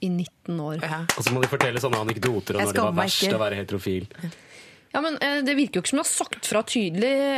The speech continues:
Speaker 1: eller så kanskje du har sagt fra så tydelig at foreldrene har tenkt sånn, "Oi, det var jo voldsomt aggresjon bak den statementen der, det kan jo ikke være helt sant", eller?
Speaker 2: Men hun sier jo liksom, hun har jo lurt på om hun er bi, men har aldri vært keen på en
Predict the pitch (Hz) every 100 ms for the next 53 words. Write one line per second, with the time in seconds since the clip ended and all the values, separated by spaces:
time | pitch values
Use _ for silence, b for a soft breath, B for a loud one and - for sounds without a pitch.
0 | - 247 269 277 254 247 262 - 185 196
1 | 214 156 165 - 190 156 175 180 180 165
2 | 143 135 - 160 160 165 160 170 165 170
3 | 165 - 160 170 175 160 170 170 165 -
4 | 170 170 170 175 175 156 - 175 165 185
5 | 185 214 185 160 - 156 - 147 - 175
6 | - 202 277 349 330 311 233 240 B B
7 | B B 220 247 269 196 208 208 202 -
8 | 220 208 190 175 180 196 202 185 175 -
9 | 180 175 180 175 170 175 196 202 185 202
10 | 180 156 175 165 - _ - - B B
11 | B _ - 175 165 - - 170 170 165
12 | 165 170